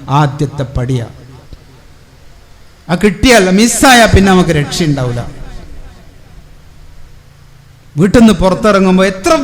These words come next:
വലിയ കിടിലനായാലും ഉമ്മാന്ന് പറയുമ്പോ അത്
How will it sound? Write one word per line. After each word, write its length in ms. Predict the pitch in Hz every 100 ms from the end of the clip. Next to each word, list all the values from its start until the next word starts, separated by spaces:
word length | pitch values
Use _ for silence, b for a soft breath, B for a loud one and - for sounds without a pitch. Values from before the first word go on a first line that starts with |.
| 208
വലിയ 300 | 233 233 254
കിടിലനായാലും 1160 | 247 - - 226 190 226 233 208 190 185 180 180 180 - - - - -
ഉമ്മാന്ന് 640 | 156 170 190 240 269 262
പറയുമ്പോ 600 | 185 165 165 165 165 156 - - -
അത് 280 | 139 139